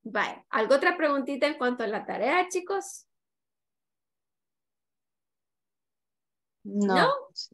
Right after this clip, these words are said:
Speaker 1: Vaya, si gustan,
Speaker 2: No,
Speaker 1: po-
Speaker 2: teacher.
Speaker 1: podemos hacer la tarea del día de ahora, porque igual siempre nos va a servir para práctica y hoy tenemos práctica. pero la vamos a hacer más tardecito. Ahorita vamos a ver lo de la clase. Voy a pasar la lista porque ya se me pasó el tiempo.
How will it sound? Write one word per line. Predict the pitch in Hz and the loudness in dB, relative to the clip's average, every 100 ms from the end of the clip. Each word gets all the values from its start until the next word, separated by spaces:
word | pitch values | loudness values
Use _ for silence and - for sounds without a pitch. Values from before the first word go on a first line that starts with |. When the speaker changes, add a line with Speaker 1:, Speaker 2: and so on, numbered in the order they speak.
| - - _ _ - | -20 -20 _ _ -8
Speaker 1:
Vaya, | 233 247 - - | 2 4 4 -2
si | - 330 | -2 2
gustan, | 370 440 440 - | 4 4 6 6
Speaker 2:
No, | 233 | 8
Speaker 1:
po- | 285 277 | 6 6
Speaker 2:
teacher. | 277 - _ - | 2 -4 _ 4
Speaker 1:
podemos | 277 294 294 392 | 6 6 6 6
hacer | 359 349 285 285 | 4 4 0 2
la | 294 294 | 0 0
tarea | 262 247 262 254 | 0 0 2 0
del | 214 202 180 | -2 -6 -6
día | 196 196 | -4 -2
de | 202 | 2
ahora, | 240 302 311 214 - | 6 8 6 2 -6
porque | 233 240 | -10 -4
igual | 233 254 330 | 0 0 -2
siempre | 277 254 302 | -4 -4 -2
nos | 262 226 | -4 -4
va | |
a | 247 | -4
servir | 226 220 220 - | -4 -4 -4 -4
para | 233 233 | -6 -4
práctica | 254 262 320 330 - | -6 -6 -6 -6 -2
y | 240 240 | 0 2
hoy | 262 | 0
tenemos | 285 240 233 240 269 - _ | 0 -2 -2 -4 -6 -12 _
práctica. | - 202 170 - _ - _ - _ _ - - _ _ _ - 285 330 311 220 220 - _ 302 | -4 -4 -4 -10 _ -20 _ -20 _ _ -20 -20 _ _ _ -18 -14 -14 -14 -18 -20 -20 _ 4
pero | 294 311 311 | 6 8 6
la | 247 226 | 6 4
vamos | 233 285 | 2 2
a | 269 | 0
hacer | 277 233 | -2 -4
más | 240 240 - | -2 -4 -4
tardecito. | 220 220 247 240 - - | -2 0 0 -4 -6 -6
Ahorita | 190 226 254 262 | -4 -4 0 0
vamos | 254 285 254 | 0 -2 -2
a | |
ver | 226 247 | -2 0
lo | 247 | 0
de | 214 | 0
la | 208 | 0
clase. | 226 - | -2 -4
Voy | 196 226 | -4 -2
a | 240 | 0
pasar | 269 294 262 | -2 -2 0
la | 240 | 2
lista | 226 320 349 339 | 2 0 -2 -4
porque | 247 202 | -6 -4
ya | 208 | -6
se | 247 247 | -4 -4
me | 247 | -6
pasó | 240 202 226 | -6 -8 -6
el | 226 226 | -6 -8
tiempo. | - 262 440 427 - 381 370 | -6 -6 -6 -8 -6 -4 -4